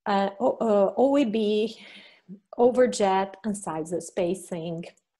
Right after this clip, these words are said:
Ankyloglossia also is leading to maxillary hypoplasia and mandibular retrusion. Forward head posture and tongue tie.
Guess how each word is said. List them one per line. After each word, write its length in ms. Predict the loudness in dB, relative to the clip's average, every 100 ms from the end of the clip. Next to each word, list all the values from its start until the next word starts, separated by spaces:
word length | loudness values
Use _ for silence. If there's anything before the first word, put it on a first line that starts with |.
| -6
Ankyloglossia 920 | -4 -2 -2 0 2 0 0 -2 0 0
also 380 | -2 2 0
is 160 | 0 -2
leading 400 | -2 -2 -2 -6
to 100 | -6
maxillary 680 | -8 -8 -10 -6 -4 -2 -4
hypoplasia 1080 | -6 -4 -4 -4 -6 -4 -4 -4 -4 -4 -10 _ _ _
and 220 | -4 -2 -2
mandibular 640 | 0 0 -2 -4 -6 -10 _ -16
retrusion. 600 | -14 -8 -6 -6 -8 -14 _ _ _ _ _ _ _ _ _ _ _ _ _ _ _
Forward 340 | 2 6 6 4
head 240 | -2 -8
posture 640 | -4 -4 -4 -8 -4 -6 -4
and 160 | -8
tongue 220 | -6 -6 -8
tie. 480 | -4 -2 -2 -8